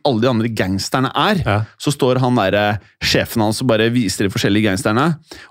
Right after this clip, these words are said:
Speaker 1: Og så var den hissigste av gangsterne, det var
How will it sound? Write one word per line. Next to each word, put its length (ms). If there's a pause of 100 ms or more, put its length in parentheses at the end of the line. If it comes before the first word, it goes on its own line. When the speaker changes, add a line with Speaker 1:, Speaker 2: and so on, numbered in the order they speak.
Speaker 1:
Og 80
så 280
var 120
den 180 (400)
hissigste 500
av 60
gangsterne, 420
det 40
var 280